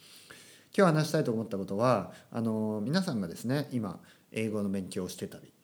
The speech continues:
ね、英語の勉強を始めたかったり、まあ、いろいろあると思いますが、あの、やっぱり勉強をしてる、しかも語学学習をしていると、やっぱりね、あの、周りの人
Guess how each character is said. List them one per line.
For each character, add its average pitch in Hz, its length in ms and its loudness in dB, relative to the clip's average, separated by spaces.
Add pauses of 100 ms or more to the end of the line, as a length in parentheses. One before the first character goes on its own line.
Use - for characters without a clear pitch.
(140)
ね、 - 220 -8
英 98 120 -6
語 92 80 -6
の 95 80 -4
勉 87 200 -6
強 85 240 -6
を 78 60 -8
始 92 260 -10
め 87 120 -4 (220)
た 113 100 -8
か - 120 -8
っ - 20 -18 (100)
た - 80 -12
り、 - 140 -16 (140)
ま 123 100 -4
あ、 - 20 -4
い 90 80 -4
ろ 101 100 0
い 92 40 -4
ろ 90 220 -4
あ 120 80 -4
る 101 80 -6
と - 120 -18
思 82 120 -12
い 82 40 -10
ま 80 100 -12
す - 140 -8
が、 117 240 0 (260)
あ 110 140 -4
の、 90 640 -6 (140)
や - 60 -18
っ - 20 -16
ぱ 208 120 6
り - 40 0
勉 180 300 6
強 349 180 0
を 269 60 0
し - 120 -8
て 127 140 2
る、 - 160 -4
し - 100 -14
か 143 80 -2
も 110 80 0
語 104 100 0
学 120 200 0
学 120 120 -2
習 - 180 -12
を - 60 -16
し - 100 -16
て - 120 -16
い 151 40 -12
る 151 180 -16
と、 120 360 0 (440)
や - 80 -20
っ - 40 -20
ぱ 240 100 -4
り 156 80 4
ね、 98 340 0 (220)
あ 151 120 -8
の、 156 680 -4
周 160 240 6
り 190 100 4
の 190 60 4
人 165 680 4